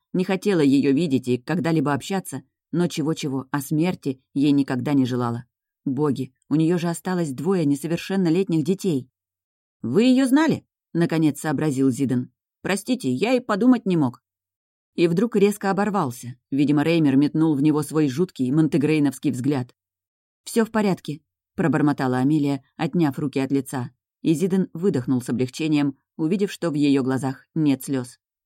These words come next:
"Я просто поражена". "Да, совсем молодая", — сочувственно вздохнул гость.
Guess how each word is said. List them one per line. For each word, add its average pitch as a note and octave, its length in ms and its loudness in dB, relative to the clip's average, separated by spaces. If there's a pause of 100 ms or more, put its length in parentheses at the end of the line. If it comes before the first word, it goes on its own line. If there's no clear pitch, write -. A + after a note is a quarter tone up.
(240)
"Я F#3 220 0 (100)
просто G3 300 -4
поражена". D#3+ 520 -2 (720)
"Да, F#3+ 560 -2
совсем F3+ 440 -2
молодая", — F3 600 0 (140)
сочувственно B2+ 680 -2
вздохнул C3 420 -2
гость. B2 380 -4